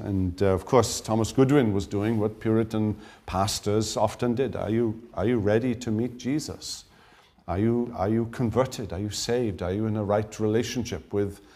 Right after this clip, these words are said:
uh, Christ? Are you regenerate? Have you tasted of the good things of the, of the world to come?" Uh, but that was the kind of question,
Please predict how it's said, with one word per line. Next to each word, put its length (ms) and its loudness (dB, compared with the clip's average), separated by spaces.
uh, 140 -4
Christ? 640 0
Are 100 -6
you 160 0
regenerate? 800 2
Have 120 -8
you 80 -2
tasted 600 2
of 140 -4
the 80 -2
good 280 0
things 500 0
of 140 -4
the, 340 -2
of 220 -6
the 80 -2
world 560 4
to 100 0
come?" 400 6
Uh, 100 -2
but 180 0
that 180 8
was 120 4
the 80 2
kind 260 4
of 120 0
question, 640 0